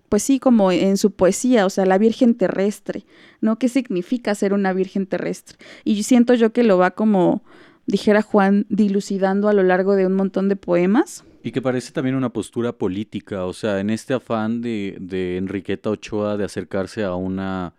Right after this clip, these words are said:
Speaker 2: poesía más mística, como ya se dijo, creo que también es muy clara, eh, de su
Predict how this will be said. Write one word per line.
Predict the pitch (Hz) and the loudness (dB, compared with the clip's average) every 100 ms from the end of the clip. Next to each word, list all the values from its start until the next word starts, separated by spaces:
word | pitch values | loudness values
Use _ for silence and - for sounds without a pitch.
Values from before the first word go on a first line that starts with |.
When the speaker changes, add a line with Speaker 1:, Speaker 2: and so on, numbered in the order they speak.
| _ _ - | _ _ -6
Speaker 2:
poesía | 104 - 113 | -4 -2 -2
más | 107 107 95 | 0 -2 -2
mística, | 104 - 139 135 | -4 -4 -6 -6
como | 135 110 | -4 -4
ya | 98 104 | -4 -6
se | - 113 | -6 -6
dijo, | 104 - 156 - _ _ | -6 -6 -8 -8 _ _
creo | - 117 | -2 0
que | 113 | 0
también | 117 101 101 104 107 | -2 -2 0 0 0
es | 110 - | -2 -2
muy | 110 110 | -2 -2
clara, | - 104 104 104 135 160 _ _ _ _ _ _ _ _ _ _ _ _ _ | -2 0 0 0 -4 -8 _ _ _ _ _ _ _ _ _ _ _ _ _
eh, | 101 92 90 90 90 92 82 - _ _ _ | -8 -6 -4 -4 -4 -6 -8 -14 _ _ _
de | - 104 107 98 | -10 -2 0 0
su | 95 - - 110 95 95 | -4 -12 -8 -4 -4 -4